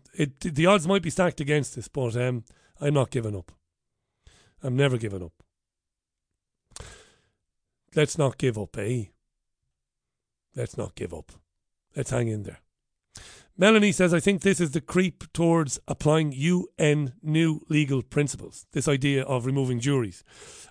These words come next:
I heard a conversation and quotes from new guidance for Scottish courts which suggests that some people are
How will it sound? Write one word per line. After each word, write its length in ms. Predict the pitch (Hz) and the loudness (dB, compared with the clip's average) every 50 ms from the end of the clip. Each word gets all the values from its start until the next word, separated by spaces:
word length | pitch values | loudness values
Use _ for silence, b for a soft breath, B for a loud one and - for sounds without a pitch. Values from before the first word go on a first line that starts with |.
| - | -4
I 120 | - - 127 | 0 4 6
heard 160 | 165 190 175 | 6 6 6
a 40 | 170 | 4
conversation 600 | - 170 165 151 - - 160 160 - 151 143 - - | 2 2 2 0 0 0 0 0 0 -2 -4 -4 0
and 240 | 156 170 196 180 - | 2 2 2 0 0
quotes 380 | - 175 180 170 156 - - | 0 2 2 2 2 -2 -2
from 260 | - 165 151 143 147 - | 0 2 2 2 0 0
new 240 | - 156 180 190 180 | 0 2 4 4 4
guidance 540 | 143 175 175 165 147 113 107 98 - - - _ _ _ | 4 2 2 2 0 -4 -8 -12 -12 -14 -16 _ _ _
for 140 | - 143 | -6 -6
Scottish 400 | 123 - - 170 165 156 135 - | -6 -2 0 2 2 2 0 -2
courts 340 | - - 165 175 170 - - - | -2 0 0 0 0 -2 -4 -6
which 220 | 165 147 131 - | -4 -4 -4 -6
suggests 500 | - - 165 135 143 165 165 - - - b b b b b - | -6 -6 -4 0 2 2 2 0 -2 -8 b b b b b -8
that 140 | - 139 | -8 -6
some 260 | - - 202 208 202 147 | -2 0 2 2 2 0
people 360 | - 160 151 131 156 147 139 - - | -2 -2 -2 -2 -2 -4 -4 -4 -2
are 180 | 160 139 147 | -2 -2 -2